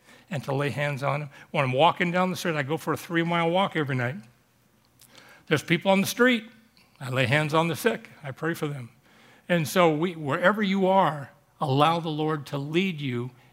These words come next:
and demonstrate and let your light shine of the genuine integrity of the gospel. The Bible tells us that you are a mountain mover.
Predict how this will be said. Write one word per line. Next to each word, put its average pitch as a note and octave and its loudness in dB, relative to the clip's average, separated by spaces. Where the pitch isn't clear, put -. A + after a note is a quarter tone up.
and D3+ -8
demonstrate D#3+ 0
and B2+ -6
let D#3+ -2
your D#3+ -2
light D3 0
shine B2+ 0
of A#2+ -4
the C3 -8
genuine E3 -4
integrity C#3+ -4
of B2+ -6
the A2+ -6
gospel. A#2+ -2
The C#3+ -4
Bible D#3 4
tells D#3+ 2
us - -14
that D3+ -8
you C3+ 0
are B2+ 2
a A#2+ -2
mountain C#3+ -2
mover. B2 -4